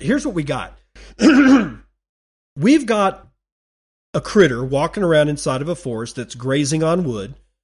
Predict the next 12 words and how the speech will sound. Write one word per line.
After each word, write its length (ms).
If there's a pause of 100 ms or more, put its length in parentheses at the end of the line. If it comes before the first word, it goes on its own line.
(260)
converting 480
it 140
to 100
fuel, 500 (320)
and 180
it's 360 (320)
shitting 600
biochar 840 (920)
and 200
pissing 520
wood 180
vinegar, 520